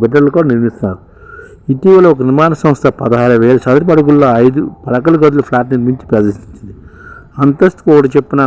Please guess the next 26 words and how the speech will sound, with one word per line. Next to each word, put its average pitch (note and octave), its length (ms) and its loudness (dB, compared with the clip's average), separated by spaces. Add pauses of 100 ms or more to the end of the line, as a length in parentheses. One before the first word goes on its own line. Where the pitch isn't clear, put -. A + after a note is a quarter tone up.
నలభై A#2+ 300 -2
నాలుగు B2 220 0
అంతస్తులు D3 360 -6
నిర్మాణం B2 380 0
చేపడుతుంది. G#2 520 -4 (520)
అలా C#3+ 160 2 (100)
రెండు C#3 260 0
టవర్లలో D#3+ 400 2 (100)
ఎనభై B2 260 0
ఐదు A#2 140 -2
ఫ్లాట్లు D3+ 340 -4
చోటు C#3+ 200 0
కల్పించింది. A2 520 -6
మిగతా C3+ 280 2 (220)
మూడు C#3 200 2
అంతస్తులో C#3+ 380 -4 (1300)
ఐదు D3 120 0 (220)
ఫైవ్ C#3 260 0
స్టార్ D#3+ 260 2 (420)
క్లబ్ B2 260 0
హౌస్, C3+ 200 2 (120)
ఇతర C#3 180 2
సౌకర్యాలు D3 400 -2
కల్పిస్తున్నమాట. G#2+ 500 -6 (100)
ఈ - 80 0
విధంగా D#3+ 280 -2